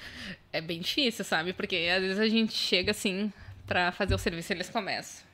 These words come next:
Speaker 2: Sim. <laughs> E tem, é muito engraçado, porque às vezes eu falo, vim trabalhar, não sei o quê. Você? <laughs> É, eu. Né? Uma mulher? E começam, sabe, a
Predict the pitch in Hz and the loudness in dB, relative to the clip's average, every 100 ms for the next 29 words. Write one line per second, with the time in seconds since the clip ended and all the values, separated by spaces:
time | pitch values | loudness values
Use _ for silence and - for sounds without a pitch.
0 | _ _ _ _ _ _ _ _ _ - | _ _ _ _ _ _ _ _ _ -20
1 | - 185 233 349 - - - 302 339 - | -14 -12 -12 -12 -8 -4 0 4 4 4
2 | - 226 320 269 - - _ - 262 277 | -2 -2 2 2 -2 -16 _ -12 -6 -4
3 | 254 180 170 170 170 175 180 240 311 311 | -4 -4 -2 -2 2 2 2 4 4 4
4 | 277 269 247 - 196 185 214 220 220 440 | 4 4 2 2 0 2 -2 -2 -4 -4
5 | 285 214 226 226 226 233 247 226 226 - | -2 -2 2 4 4 0 -4 -6 -8 -16
6 | _ - 175 - - 440 - - - 370 | _ -2 -2 0 -2 -4 -10 -20 -14 2
7 | 359 392 277 - 254 254 - 359 370 - | 6 8 8 6 4 4 2 0 0 -2
8 | 254 233 - 415 370 285 392 294 - - | -8 -8 -2 0 2 2 2 0 -4 -12
9 | - - - - _ - _ - 247 381 | -18 -20 -20 -20 _ -20 _ -8 -2 -2
10 | 359 - - _ _ 202 202 202 170 196 | -2 -6 -20 _ _ -2 0 2 4 4
11 | 381 370 - 254 - - 233 254 381 349 | 2 0 -4 -6 -2 0 4 4 4 4
12 | 220 247 370 262 202 190 - | 6 6 4 4 8 8 6